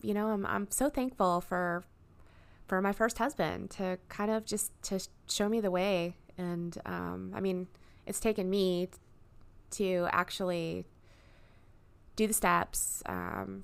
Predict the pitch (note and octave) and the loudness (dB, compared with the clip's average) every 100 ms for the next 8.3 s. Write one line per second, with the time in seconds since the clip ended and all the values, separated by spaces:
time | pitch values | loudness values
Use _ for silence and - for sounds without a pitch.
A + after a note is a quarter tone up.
0 | - - G3+ F#3+ - F#3+ F#3+ E3+ E3+ E3+ | -14 -4 -2 0 2 2 2 2 0 0
1 | - - - - - - - F3+ F3 E3+ | 2 2 2 -8 -12 -14 -12 -10 -8 -6
2 | E3+ E3+ - - - - - F#3 F3+ - | -6 -10 -12 -12 -14 -12 -4 -2 -2 -2
3 | F3+ F3 - F3 E3+ E3 E3 - F3 - | -4 -4 -4 -6 -4 -6 -8 -8 -8 -8
4 | - - - - C#2 C2 - - G#3+ A3 | -12 -16 -12 -8 -6 -8 -12 -4 4 6
5 | G3+ F#3+ G3 - - - - - - - | 6 4 0 -6 -20 -20 -20 -20 -20 -20
6 | - - - - - G#3 A3+ A#3 A3+ G#3+ | -20 -20 -20 -4 6 6 6 2 2 2
7 | G#3+ G3 - G#3 G3 G#3+ A3+ A#3 A#3 A#3+ | 2 0 0 2 2 2 0 0 0 0
8 | B3 B3+ | 0 -2